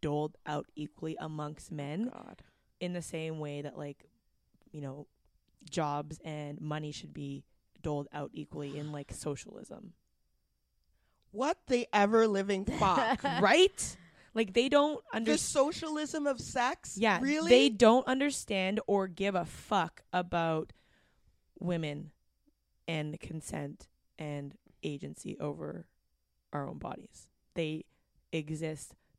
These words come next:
Speaker 1: purely because they believe they are entitled to women.
Speaker 3: I
Speaker 1: Yes.
Speaker 3: really think we're dealing with a bunch of lazy fucks here. Because I gotta say, instead of improving oneself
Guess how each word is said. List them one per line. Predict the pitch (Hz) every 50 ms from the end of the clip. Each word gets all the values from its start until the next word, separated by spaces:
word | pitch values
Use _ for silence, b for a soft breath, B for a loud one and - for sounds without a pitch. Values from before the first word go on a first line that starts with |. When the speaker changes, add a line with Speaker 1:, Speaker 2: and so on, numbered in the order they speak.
| _ -
Speaker 1:
purely | - - 165 160 160 160 160 160 160
because | - 165 160 - - - 151 151 151 147 147 147 - - _ _ _ _ _ _ _
they | - 151 151 151
believe | 151 151 147 151 151 156 156 - 139 156 _ _ _ _ _ _ _ _ _ -
they | 151 156 147
are | 151 151
entitled | 156 - - - - - - - -
to | - 170
women. | 180 - - - 165 b b b b b b -
Speaker 3:
I | 220 226
Speaker 1:
Yes. | 226 214
Speaker 3:
really | 202 196 196 190 196
think | 190 - 185 175 165 -
we're | 175 170 165
dealing | 156 170 165 160 160 160
with | 165 165 170
a | 156
bunch | - 160 151 151 - -
of | 165 156 151 147 135 -
lazy | 156 151 151 147 151 147 - 156 143 - _ -
fucks | 139 131 120 - - - -
here. | - - - - - - - B B B B B B
Because | 233 247 - 285 247 240 233 - - B B B B B _ -
I | 240 269 294
gotta | 294 - 247 226 196 190
say, | - - - 147 - - - - _ _ _ _ _ _ _ _ _ _ _ - - - -
instead | 254 294 285 - - - 269 277 311 320 302 - -
of | 208 208 208 208 208 202 185 - - _ _ _ _ _ -
improving | 180 175 165 - - - 196 220 302 339 247 190 170 165 156 151
oneself | 147 139 135 147 - - - 143 123 - 143 220 311 - - - -